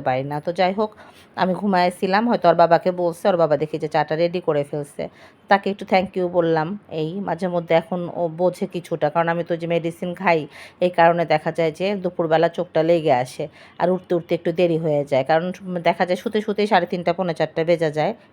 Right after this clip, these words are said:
এই কারণে। এখন ছয়টা বাজতে দশ মিনিট বাকি আছে। এই যে আমার সাহেব বারান্দায় আবার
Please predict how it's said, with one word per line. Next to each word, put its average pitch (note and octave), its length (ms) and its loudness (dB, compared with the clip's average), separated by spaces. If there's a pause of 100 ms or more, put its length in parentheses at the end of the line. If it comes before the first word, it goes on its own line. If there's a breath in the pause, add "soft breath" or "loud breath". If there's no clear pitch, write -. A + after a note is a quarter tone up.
(120)
এই G3 140 -2
কারণে। C#3+ 320 0 (600)
এখন - 360 -4 (240)
ছয়টা G3+ 340 4
বাজতে A3+ 280 -2 (120)
দশ G3+ 200 2
মিনিট - 280 -6
বাকি F#3+ 220 -2 (120)
আছে। - 220 -2 (880)
এই E3 80 -2
যে E3+ 120 -2
আমার F#3 180 -2
সাহেব F#3 280 2
বারান্দায় F3+ 440 4
আবার F3 160 2